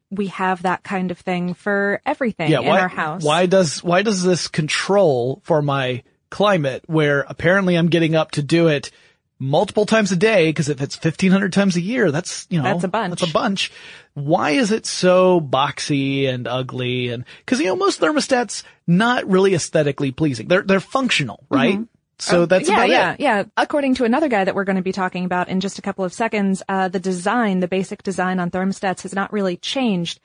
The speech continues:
Speaker 1: since the nineteen fifties.
Speaker 2: Yeah. You, you either have the digital kind or you have the old kind that has sort of a, a,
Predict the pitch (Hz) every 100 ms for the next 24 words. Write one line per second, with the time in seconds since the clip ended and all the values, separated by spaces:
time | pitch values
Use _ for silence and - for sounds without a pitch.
0 | _ - 196 180 - 208 190 185 - 170
1 | - 180 - 69 - - - 180 131 120
2 | - 156 156 185 180 196 180 180 156 147
3 | 170 170 208 196 196 196 196 180 147 156
4 | 147 135 127 170 180 - 165 151 147 143
5 | 175 160 135 123 113 123 120 113